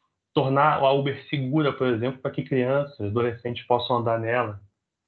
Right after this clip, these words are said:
né, tornar a Uber segura pra que, é, mulheres possam andar,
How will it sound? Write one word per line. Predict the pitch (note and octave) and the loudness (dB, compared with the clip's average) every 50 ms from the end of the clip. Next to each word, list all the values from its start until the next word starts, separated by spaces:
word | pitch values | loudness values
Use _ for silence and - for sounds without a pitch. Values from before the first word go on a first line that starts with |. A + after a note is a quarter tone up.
| _ _ | _ _
né, | - A2+ A2 A2 G#2+ - | -6 -6 -6 -6 -8 -8
tornar | - B2+ A#2 B2 C3 | -6 -4 -2 0 0
a | B2+ | 2
Uber | B2+ B2+ C3 C3 - - | 2 2 2 0 0 -2
segura | - B2+ A#2+ B2 B2+ B2+ B2 A#2 | -4 -4 -2 0 2 2 2 0
pra | A#2 - A#2 A#2 | -2 -4 -6 -6
que, | A2 - - B2+ A#2+ A#2 A2 G#2 G#2+ _ _ _ _ _ _ _ _ _ _ | -6 -4 -2 -2 0 0 -2 -4 -6 _ _ _ _ _ _ _ _ _ _
é, | - A#2 | -4 -2
mulheres | A#2 B2+ C3 C3 B2 B2+ D3+ E3 D3 - | 0 0 2 2 2 2 0 0 -2 -4
possam | - - B2+ A#2+ A2 - B2+ | -2 0 0 0 0 -2 -4
andar, | A#2 A2 A2+ A2+ A#2+ A#2+ - - | -2 2 4 4 4 2 0 -4